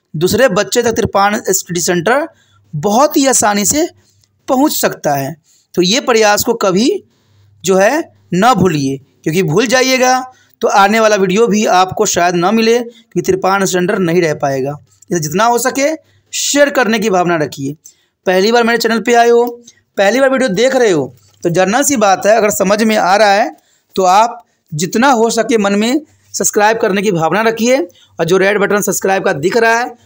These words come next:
उसको दबाइए और तिरपान स्टडी सेंटर के साथ जुड़ जाइए।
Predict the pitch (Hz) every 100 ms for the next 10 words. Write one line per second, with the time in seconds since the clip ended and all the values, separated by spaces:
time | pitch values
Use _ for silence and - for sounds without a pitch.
0 | _ _ 180 185 160 165 196 240 262 277
1 | 277 _ _ _ 160 156 165 165 170 175
2 | 170 160 160 160 160 165 175 190 240 -
3 | _ _ _ _ _ 165 160 277 156 147
4 | 135 143 -